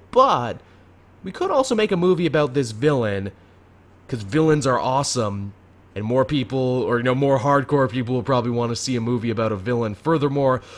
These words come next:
The Rock wants to play this villain, and The Rock is, you know, box office Viagra, so we should really just screw the hero entirely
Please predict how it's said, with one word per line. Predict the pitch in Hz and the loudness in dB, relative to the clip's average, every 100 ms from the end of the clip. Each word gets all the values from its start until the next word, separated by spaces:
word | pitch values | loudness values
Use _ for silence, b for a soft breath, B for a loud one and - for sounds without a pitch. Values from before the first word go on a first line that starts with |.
| B 123 | B -4
The | 135 | 0
Rock | 151 165 160 | 2 2 2
wants | 156 160 - | 0 0 -2
to | 131 | -6
play | - 156 170 | -2 0 0
this | 135 98 | -2 -2
villain, | 95 110 104 104 104 B B | -4 -4 -4 -6 -10 B B
and | 117 | -4
The | 113 | -2
Rock | 120 151 156 | -2 -2 -2
is, | 135 117 | -4 -4
you | |
know, | 117 107 | -4 -4
box | 120 120 - - | -4 -6 -6 -4
office | 120 113 120 104 | -4 -4 -6 -8
Viagra, | 110 110 107 131 135 110 113 | -4 -2 -2 -4 -4 -4 -6
so | - | -4
we | 120 139 | -4 -4
should | - 147 127 | -4 -6 -2
really | 247 185 | -2 0
just | 127 143 - | -2 -2 -4
screw | - 170 156 | -4 -2 -2
the | 139 | -2
hero | 147 139 123 | 0 0 0
entirely | 113 135 143 143 135 | -2 -2 0 0 -2